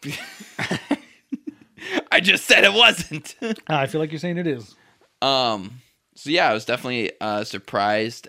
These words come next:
Speaker 1: and I had to listen to it a few times through to kinda, like, let the surprise wear off in a way.
Speaker 2: Yeah.
Speaker 1: 'Cause, like, I was listening to it like, "Huh, that is really not what I was expecting.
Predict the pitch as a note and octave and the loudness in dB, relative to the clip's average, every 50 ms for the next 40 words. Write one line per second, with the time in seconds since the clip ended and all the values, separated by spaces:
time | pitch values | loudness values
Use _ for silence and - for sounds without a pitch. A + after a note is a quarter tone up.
0 | _ - - F#2 G2+ G2+ G2 F#2+ F#2 G2 A2+ A#2+ A#2 G#2+ G2 G2+ G2 G2 G#2 - | _ -14 -12 -10 -8 -8 -8 -6 -6 -6 -4 -4 -4 -4 -6 -6 -8 -8 -10 -10
1 | - G#2+ G#2+ A#2 G#2+ G#2 - - - E2 F2 E2+ - - - - F#2 G2+ G#2 - | -12 -12 -10 -8 -6 -8 -8 -8 -8 -10 -10 -10 -12 -14 -14 -10 -10 -10 -8 -8
2 | - G2+ G2 F#2+ G2 - - - - F2+ F#2+ A2 A#2 C3 D3 F3+ _ _ _ _ | -8 -8 -6 -8 -10 -12 -16 -16 -12 -8 -6 -4 -4 -4 -6 -8 _ _ _ _
3 | _ _ _ - A2 G#2+ - - G#2+ G#2+ G#2+ A2 G#2 G#2 G#2 G2+ - _ _ _ | _ _ _ -12 -12 -8 -6 -4 -4 -4 -4 -4 -4 -4 -6 -8 -12 _ _ _
4 | _ _ _ _ - G2 G2 G2+ G#2 G#2 A2 - - - - A2+ A2 - - G#2+ | _ _ _ _ -18 -14 -10 -6 -2 -2 -2 -2 -4 -8 -10 -10 -8 -6 -6 -6
5 | G#2 - - - G#2 G2 G2+ G2+ G2+ G#2 G#2 G#2 G#2+ - - _ - F#2 F2+ F#2+ | -6 -6 -6 -2 0 0 0 0 0 -2 -2 -4 -6 -10 -16 _ -18 -14 -12 -10
6 | G2 F#2 - - C2+ E2+ E2+ B2+ F3+ - - - - - - _ _ _ _ _ | -10 -10 -8 -8 -6 -4 -4 -4 -6 -6 -12 -20 -20 -20 -20 _ _ _ _ _
7 | _ _ - - C3+ C#3+ D#3 E3 F3 F3+ G3 A3 - - F3+ D#3+ C#3+ B2 A2+ - | _ _ -14 -12 -10 -8 -6 -4 -4 -4 -6 -6 -6 -2 -2 0 -2 -2 -6 -10
8 | - - C3+ C3+ C#3 C3 B2+ B2 - B2 A#2+ A#2+ A#2 - A2+ A#2+ B2 - - C3 | -6 -6 -4 0 2 2 2 2 2 0 0 -2 -4 -8 -8 -8 -8 -6 -6 -8
9 | B2 A#2+ - - A#2 G2+ A#1+ C2 G2 G2+ - - - E4 E4 E3 A2+ A2 C3+ C#3+ | -8 -8 -8 -6 -6 -6 -6 -6 -8 -8 -8 -6 -4 -2 -2 -2 -2 -2 -2 -4
10 | A#2+ A2+ A2 G2+ F#2+ G#2 A2 A2+ A2 A2+ A2+ A2+ A#2 C3 G2+ D#2+ A2+ A2+ A2+ C3 | -4 -8 -10 -14 -12 -10 -8 -8 -8 -8 -6 -6 -6 -6 -6 -6 -6 -4 -4 -6
11 | D3 D#3 F#3 F#3 - - - C#4 C#4 - - A#2 G2 | -6 -10 -12 -12 -10 -8 -8 -8 -8 -8 -10 -10 -10